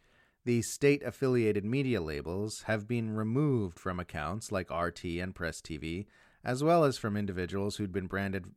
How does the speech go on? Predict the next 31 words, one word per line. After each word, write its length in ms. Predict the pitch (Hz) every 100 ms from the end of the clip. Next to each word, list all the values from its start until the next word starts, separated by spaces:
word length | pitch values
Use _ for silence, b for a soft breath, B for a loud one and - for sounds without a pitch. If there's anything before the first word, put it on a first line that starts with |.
| -
f-, 160 | - -
with 240 | 104 101
that 200 | 95 67
label 320 | 87 82 92
because 380 | 92 92 95 90
of 100 | 87
their 120 | 90
associations 680 | 85 98 85 90 87 87 82
with 120 | 82
state 280 | - 87 71
media, 400 | 107 98 80 92 - b b b b
and 260 | 123 202 170
the 60 |
government-funded 840 | 135 165 208 143 104 - 104 98 90
label 340 | 87 85 95
has 160 | 107 107
been 180 | 107 104
removed 360 | 101 98 104
from 160 | 117 104
outlets 420 | 80 101 110 -
like 180 | 95 90
N 160 | 90
P 200 | 90 90
R, 340 | 80 80 98 117 -
P 160 | 107
B 160 | 85 78
S, 340 | 76 110 - -
and 160 | 113
C 140 | - 101
B 120 | 107
C. 280 | - 135